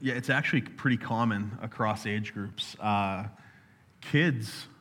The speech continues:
are actually a little bit more, um, they wear their emotions on their sleeves, right? So you can kinda tell with kids a little bit better than adults. Uh,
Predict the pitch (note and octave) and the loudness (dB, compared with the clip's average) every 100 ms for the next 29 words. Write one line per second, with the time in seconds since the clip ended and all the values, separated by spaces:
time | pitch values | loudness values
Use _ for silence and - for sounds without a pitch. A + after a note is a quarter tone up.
0 | - A#2 B2 D3+ - B2+ A2 G#2+ G#2+ G#2+ | -2 4 4 4 2 2 2 -2 -2 0
1 | B2 D3 B2 G#2 A2 A2 G#2+ G#2 G2 F#2+ | 2 2 0 0 2 2 0 0 0 -2
2 | F#2 G2 G2 - _ _ _ _ - B2 | -4 -6 -10 -20 _ _ _ _ -2 2
3 | C3 C#3+ C3 A#2+ A#2 A2+ G#2+ G#2 G2+ - | 6 6 6 4 2 0 0 0 -2 -2
4 | A2 G2+ G#2+ G2+ G#2+ A#2 G#2+ G#2+ G#2 G#2 | -2 -2 -2 -2 -2 -2 -4 -2 -4 0
5 | B2 A2 - A2+ A#2+ G#2+ - - - - | 0 0 -2 -2 -2 -4 -12 -20 -20 -20
6 | _ - - G2+ G2 G2+ G2+ G#2+ A2+ G#2+ | _ -12 -4 -2 0 -2 -2 -4 0 0
7 | G#2 G2+ G2 G#2+ G#2 A2+ G2 | 0 -2 -2 -2 -2 -4 -6